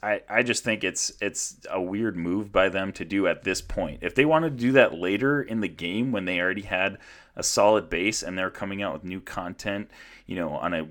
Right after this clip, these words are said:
monthly or yearly basis, then that's their prerogative. I still think it's kinda lame, but,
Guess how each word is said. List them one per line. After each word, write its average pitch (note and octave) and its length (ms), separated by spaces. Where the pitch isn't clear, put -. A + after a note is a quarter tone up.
monthly G2 480
or F2 80
yearly F2 380
basis, F2+ 640
then G#2 140
that's G#2+ 260
their F#2+ 180
prerogative. F2+ 680
I E2+ 80
still F#2 240
think F2 240
it's - 140
kinda E2+ 240
lame, G2 520
but, E2+ 240